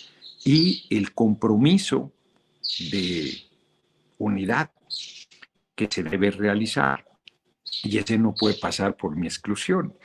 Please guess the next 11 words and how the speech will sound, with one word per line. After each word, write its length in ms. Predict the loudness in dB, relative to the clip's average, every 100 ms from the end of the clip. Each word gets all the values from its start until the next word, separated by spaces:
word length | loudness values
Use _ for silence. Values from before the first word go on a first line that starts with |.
| -2
y 100 | 4
mucho 380 | 6 6 6 4
menos 840 | 4 4 4 2 0 -8 -16 -20 _
el 200 | 0 0
por 280 | 0 -2 0
darme 380 | -2 0 2 0
por 280 | 4 4 6
muerto. 640 | 4 2 0 -4 -10 -10 _ -12 -2 4
O 100 | 4
sea, 280 | 4 0
eso 420 | 4 4 6 4